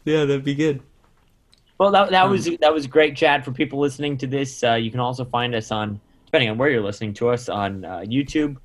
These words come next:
Speaker 2: Google Podcasts, Spotify, Apple Podcasts, uh, Pod-,
Speaker 1: Everywhere.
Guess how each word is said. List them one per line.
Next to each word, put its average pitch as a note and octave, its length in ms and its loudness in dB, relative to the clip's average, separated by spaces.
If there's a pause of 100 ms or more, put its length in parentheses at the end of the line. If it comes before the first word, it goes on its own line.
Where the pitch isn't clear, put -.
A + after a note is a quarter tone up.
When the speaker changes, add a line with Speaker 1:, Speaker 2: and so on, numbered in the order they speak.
(340)
Speaker 2:
Google C3 280 0
Podcasts, A#2 640 -2
Spotify, A#2 680 0
Apple A2 240 -4
Podcasts, G#2+ 920 -8 (500)
uh, - 360 -12
Pod-, - 40 -20 (320)
Speaker 1:
Everywhere. C#3+ 420 2